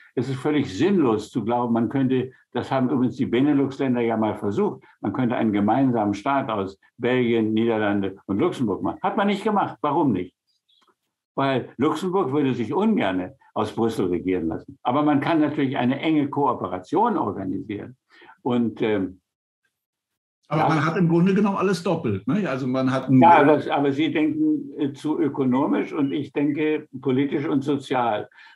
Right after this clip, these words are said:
Speaker 1: Man kann eben bestimmte Dinge nicht erzwingen. Und übrigens, ich weiß nicht, Sie sind ja,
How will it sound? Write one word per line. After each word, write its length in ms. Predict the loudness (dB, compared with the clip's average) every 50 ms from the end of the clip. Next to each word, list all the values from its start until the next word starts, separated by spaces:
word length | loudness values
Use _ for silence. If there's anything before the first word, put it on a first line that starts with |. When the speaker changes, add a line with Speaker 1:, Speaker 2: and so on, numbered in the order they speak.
| _
Speaker 1:
Man 160 | -2 -2 -2 0
kann 260 | 0 0 0 0 0
eben 300 | 2 0 0 0 0 0
bestimmte 520 | -2 -2 -2 -2 0 0 0 0 -2 -2
Dinge 280 | -2 0 2 2 4 4
nicht 200 | 2 2 0 0
erzwingen. 400 | -4 -6 -4 -4 -2 0 0 0
Und 140 | 0 0 0
übrigens, 380 | 0 0 2 2 0 0 0
ich 140 | -2 -4 -2
weiß 240 | 0 -2 -2 0 -2
nicht, 200 | -2 -2 -2 -2
Sie 120 | -2 -2
sind 240 | 0 0 -2 -2 -2
ja, 220 | -2 -4 -4 -6